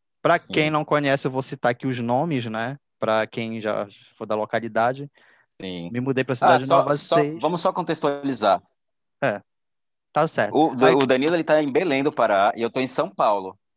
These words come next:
Speaker 1: Sim,
Speaker 2: certo? Na
Speaker 1: sim, sim.
Speaker 2: época, eu morava lá, eu morava em Belém, e a gente se conheceu em Belém, na Cidade Nova, não é isso?
Speaker 1: Isso, na Cidade Nova.
Speaker 2: Isso.
Speaker 1: E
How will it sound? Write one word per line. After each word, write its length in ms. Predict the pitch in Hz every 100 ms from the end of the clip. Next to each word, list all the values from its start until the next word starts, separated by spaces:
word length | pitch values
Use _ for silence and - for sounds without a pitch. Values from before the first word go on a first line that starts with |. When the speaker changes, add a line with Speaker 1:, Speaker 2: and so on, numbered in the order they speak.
| -
Speaker 1:
Sim, 360 | - - 143 135
Speaker 2:
certo? 400 | 139 120 151 143 135 110
Na 200 | 117 156
Speaker 1:
sim, 120 | 127
sim. 380 | 120 120 127 -
Speaker 2:
época, 220 | 175 170 113
eu 120 | 123
morava 500 | 131 127 123 113 135
lá, 340 | 170 123 123
eu 60 | 113
morava 260 | 110 104 104
em 40 |
Belém, 520 | 117 139 113 110 147 _ _ -
e 60 |
a 40 | 104
gente 180 | 101 -
se 40 |
conheceu 400 | 107 107 - 113 104
em 160 | 98
Belém, 380 | 101 131 110 113
na 160 | 110 110
Cidade 320 | 113 127 165
Nova, 260 | 151 98
não 100 | 98
é 60 | 98
isso? 300 | 123 - - _ -
Speaker 1:
Isso, 300 | 135 120 113
na 100 | 113
Cidade 320 | 127 120 127
Nova. 440 | 143 107 101 104 _ _
Speaker 2:
Isso. 300 | - 135
Speaker 1:
E 20 | 165